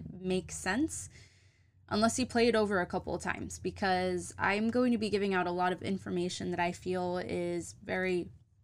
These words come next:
subtly connected as well as directly connected. There's just nuances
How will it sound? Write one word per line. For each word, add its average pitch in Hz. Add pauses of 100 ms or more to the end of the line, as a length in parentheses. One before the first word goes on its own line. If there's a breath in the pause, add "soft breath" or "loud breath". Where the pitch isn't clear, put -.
(580)
subtly 240
connected 269 (380)
as 196
well 185
as 180
directly 180
connected. 214
There's 240
just 247
nuances 202